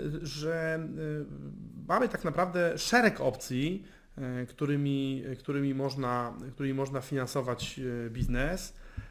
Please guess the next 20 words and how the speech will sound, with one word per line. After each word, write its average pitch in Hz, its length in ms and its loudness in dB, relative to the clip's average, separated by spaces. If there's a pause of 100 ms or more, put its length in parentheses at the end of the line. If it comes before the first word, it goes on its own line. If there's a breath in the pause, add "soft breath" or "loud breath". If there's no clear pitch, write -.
(160 loud breath)
e, 123 480 -4 (320)
ale 143 180 6 (500)
kluczowe 208 400 4
jest, - 300 -2
kluczowe 208 340 0
jest 165 200 0
to, 180 320 4
żeby 151 300 0
brać 165 380 2
się 123 320 4
za 139 220 2
te, 123 380 0
za, 135 300 -2
za 135 120 0
uruchamianie 139 760 0 (460 loud breath)
tych, 143 400 2
e, 131 360 0 (360)
tych - 180 -6
środków 156 720 4
ratunkowych 127 800 -2